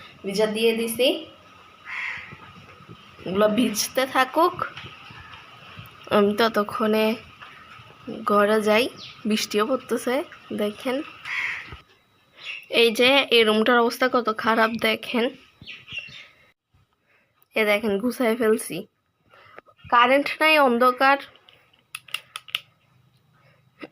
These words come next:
লাইট মেরে দেখাচ্ছি আপনাদেরকে।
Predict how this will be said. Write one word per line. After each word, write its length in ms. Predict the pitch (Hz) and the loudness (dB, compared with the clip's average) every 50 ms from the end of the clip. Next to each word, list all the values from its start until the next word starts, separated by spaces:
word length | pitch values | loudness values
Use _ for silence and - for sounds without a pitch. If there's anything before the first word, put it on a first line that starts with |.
| - - 311 240 - - 240 - - - - 247 - - - - - - - - | -4 0 0 0 0 -2 -6 -10 -8 -4 -4 -2 -2 -4 -6 -10 -12 -14 -8 -2
লাইট 260 | 285 226 214 208 208 254 | 0 2 2 2 0 0
মেরে 200 | 233 233 233 233 | 2 2 2 4
দেখাচ্ছি 380 | 233 233 254 233 214 - - - | 2 2 0 0 -2 -4 -6 -6
আপনাদেরকে। 600 | 226 226 240 247 220 214 220 214 214 208 - 233 | -6 -6 -4 -4 -4 -4 -4 -6 -6 -6 -6 -6